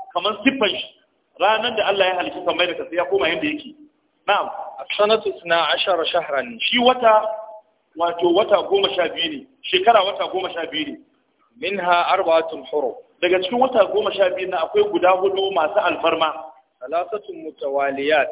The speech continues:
Speaker 1: Guda uku a jere suke.
Speaker 2: Zulqa'ada.
Speaker 1: Wa Zulhijja wal Muharram.
Speaker 2: Na'am.
Speaker 1: Sannan akwai guda ɗaya wanda
Speaker 2: Wa
Speaker 1: ba a
Speaker 2: Rajab.
Speaker 1: jere ba. Wa Rajab Mudar.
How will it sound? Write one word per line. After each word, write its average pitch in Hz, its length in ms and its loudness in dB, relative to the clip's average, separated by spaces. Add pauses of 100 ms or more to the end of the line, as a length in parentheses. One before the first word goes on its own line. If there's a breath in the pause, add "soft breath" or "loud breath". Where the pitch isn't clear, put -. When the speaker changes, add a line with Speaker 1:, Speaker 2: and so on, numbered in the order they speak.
(160)
Speaker 1:
Guda 180 300 6
uku - 200 -6
a 170 120 -4
jere 160 320 -2
suke. - 220 -12 (520)
Speaker 2:
Zulqa'ada. 160 760 -2
Speaker 1:
Wa 165 100 2
Zulhijja 165 500 0
wal 156 140 0
Muharram. 147 480 -4 (180)
Speaker 2:
Na'am. 113 220 -14 (600)
Speaker 1:
Sannan 165 280 0
akwai 190 160 4
guda 151 260 6
ɗaya 151 220 4 (280)
wanda 143 200 0
Speaker 2:
Wa - 0 -
Speaker 1:
ba 143 80 4
a 139 80 4
Speaker 2:
Rajab. 147 100 -4
Speaker 1:
jere 151 160 -2
ba. 151 140 0
Wa 151 140 2
Rajab 190 260 2
Mudar. 165 540 -4